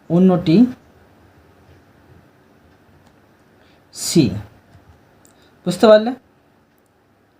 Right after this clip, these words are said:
এবার দেখো প্রশ্ন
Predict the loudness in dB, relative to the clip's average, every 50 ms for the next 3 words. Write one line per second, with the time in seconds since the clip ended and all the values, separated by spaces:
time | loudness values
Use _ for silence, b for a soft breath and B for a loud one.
0 | _ _ _ _ _ _ _ _ _ _ _ _ _ _ _ _ _ _ _ _
1 | _ _ _ _ _ _ _ _ _ _ _ _ -6 -2 2 2 2 4 2 0
2 | -2 -2 0 0 0 0